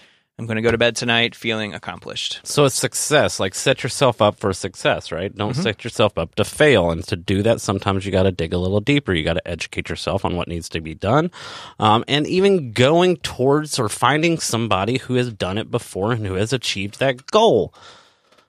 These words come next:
Speaker 2: Find somebody that's done that. Like, normally, if you're, you know,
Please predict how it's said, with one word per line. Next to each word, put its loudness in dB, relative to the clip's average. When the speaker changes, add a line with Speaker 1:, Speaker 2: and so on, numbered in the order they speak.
Speaker 2:
Find -2
somebody 4
that's -2
done -8
that. -10
Like, 2
normally, 6
if 0
you're, 4
you -2
know, -2